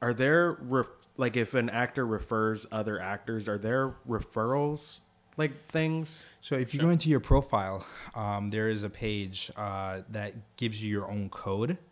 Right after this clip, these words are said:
Speaker 2: You can send that out to a, um, uh, to a friend,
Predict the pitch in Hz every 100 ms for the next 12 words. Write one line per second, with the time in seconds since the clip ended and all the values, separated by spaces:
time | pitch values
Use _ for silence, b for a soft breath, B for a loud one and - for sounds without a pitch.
0 | b b - 110 110 117 107 101 - -
1 | 123 117 107 104 104 - 104 113 - _
2 | - - 110 104 101 101 104 101 98 95
3 | 95 95 95 92 - _ _ _ - 104
4 | 95 95 95 92 - _ _ _ _ -
5 | - 104 - 101 110